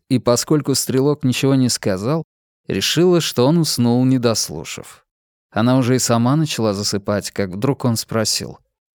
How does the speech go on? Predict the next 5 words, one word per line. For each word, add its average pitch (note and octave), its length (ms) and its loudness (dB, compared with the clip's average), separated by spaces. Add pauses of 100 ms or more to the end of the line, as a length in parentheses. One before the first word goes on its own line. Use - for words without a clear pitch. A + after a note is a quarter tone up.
(480)
"Это G#2 680 -2 (260)
всё?" A#2+ 480 -2 (840)
"Да, F#3+ 360 2 (240)
это D#3+ 220 0
всё. D#3 440 -2